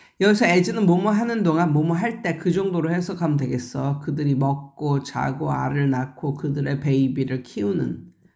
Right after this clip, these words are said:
그러는 동안 그 펭귄들을 그것은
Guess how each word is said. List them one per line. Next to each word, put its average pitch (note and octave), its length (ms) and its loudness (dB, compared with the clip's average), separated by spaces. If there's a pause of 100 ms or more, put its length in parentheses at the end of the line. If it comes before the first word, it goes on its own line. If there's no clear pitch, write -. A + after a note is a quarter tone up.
(100)
그러는 F3 360 2
동안 E3 600 0 (1300)
그 G3+ 140 2
펭귄들을 E3+ 960 2
그것은 D#3+ 840 -4